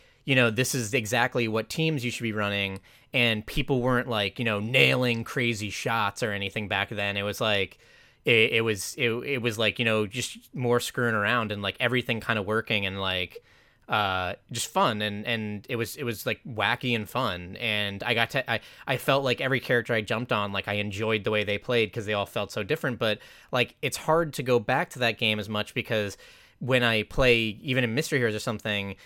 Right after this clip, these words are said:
when you get a character that you don't play that often, instead of having that wacky fun, like, like, "Oh, wow, yeah, Junkrat, I haven't played on,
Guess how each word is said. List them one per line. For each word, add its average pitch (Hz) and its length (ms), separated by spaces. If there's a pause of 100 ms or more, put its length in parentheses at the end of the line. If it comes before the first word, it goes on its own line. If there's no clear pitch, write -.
(240)
when 135 140
you 123 100
get 139 160
a 131 40
character 139 420
that 117 120
you 110 140
don't 113 200
play 151 200
that 127 140
often, 110 320
instead 107 280
of 117 60
having 117 280
that 98 260
wacky 113 480
fun, 123 420
like, 95 380 (200)
like, 113 200
"Oh, 220 160
wow, 202 380
yeah, 208 340
Junkrat, 190 560
I 165 80
haven't 190 160
played 190 220
on, 160 260